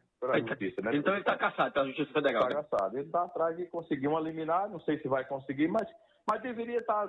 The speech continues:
Speaker 1: também nos ajudando a combater, é, essas
Speaker 2: Salles hoje tá na
Speaker 1: irregularidades.
Speaker 2: oposição ou situação?
Speaker 1: Quem?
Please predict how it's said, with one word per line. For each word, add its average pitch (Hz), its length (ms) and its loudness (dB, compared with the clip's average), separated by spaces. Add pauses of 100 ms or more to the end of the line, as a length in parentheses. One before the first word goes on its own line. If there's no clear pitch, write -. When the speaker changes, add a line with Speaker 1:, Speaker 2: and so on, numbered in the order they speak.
Speaker 1:
também 165 340 0
nos 180 160 -4
ajudando 156 640 0
a 156 220 0
combater, 139 800 -2 (300)
é, 113 240 2
essas 277 100 6
Speaker 2:
Salles 302 240 2
hoje 143 80 2
tá 196 60 6
na 185 80 6
Speaker 1:
irregularidades. 262 440 4
Speaker 2:
oposição 269 520 4
ou 311 80 2
situação? 196 640 2 (480)
Speaker 1:
Quem? 160 320 2